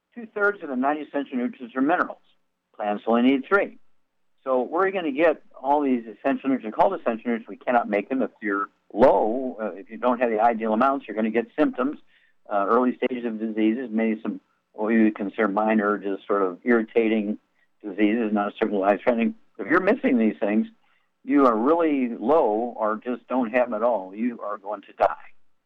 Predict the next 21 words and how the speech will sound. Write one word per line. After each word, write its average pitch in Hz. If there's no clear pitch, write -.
Okay, 101
that's 104
why 110
they're 104
called 101
ninety 101
essential 95
nutrients. 113
Actually, 131
there's 92
probably 110
more, 120
but 101
these 120
are 101
the 104
ones 107
that 101
everybody 107
agrees 123
to. 131